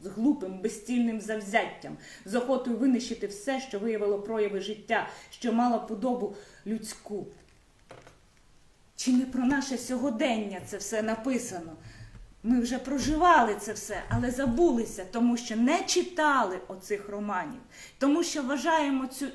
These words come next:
історичність якоюсь давньою, що було, загуло, покладаючись, як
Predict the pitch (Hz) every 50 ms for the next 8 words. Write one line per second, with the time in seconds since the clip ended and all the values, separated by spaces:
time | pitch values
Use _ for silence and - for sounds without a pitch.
0 | - - 254 240 - - - 285 277 302 359 359 311 - - - - 233 226 -
1 | - - - 226 226 - - 285 277 262 240 - - - - - - - - -
2 | - - - - - - - - - - - - - - - - - 226 226 381
3 | 392 339 285 208 202 202 185 175 165 - - - - - - - - - - -
4 | - - - 330 254 233 330 294 339 339 311 240 285 302 - 262 294 277 240 240
5 | 185 165 - - - - - - - 233 226 - - 233 220 220 262 277 262 247
6 | 247 - - 214 208 - - - - - - - - - - - - - - -
7 | - - _ _ _ - _ - 196 208 196 196 - -